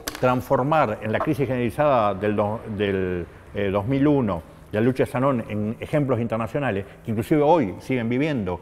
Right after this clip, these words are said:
a pesar de haber pasado toda la experiencia reformistas, asediados por el capitalismo, etcétera, pero siguen viviendo en,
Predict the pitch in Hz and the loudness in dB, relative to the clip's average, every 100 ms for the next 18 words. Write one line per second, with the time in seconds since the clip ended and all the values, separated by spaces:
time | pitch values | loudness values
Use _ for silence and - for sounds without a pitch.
0 | - - 107 - 147 135 107 117 - 110 | -6 -6 -6 -2 0 2 0 0 -2 -4
1 | 139 127 - 131 107 - 110 123 - 101 | -2 -2 0 0 0 -2 -4 -4 -4 -6
2 | - - 113 - 123 165 127 - 82 104 | -8 -6 -4 -2 -2 -2 -4 -4 -6 -6
3 | 120 123 175 160 - 120 110 110 113 131 | -2 2 4 4 4 0 0 0 0 0
4 | 165 131 113 165 156 135 - - 113 - | 0 -2 -4 -4 -4 -4 -6 -8 -4 0
5 | 160 131 123 160 139 104 101 | 0 0 0 0 0 -2 -4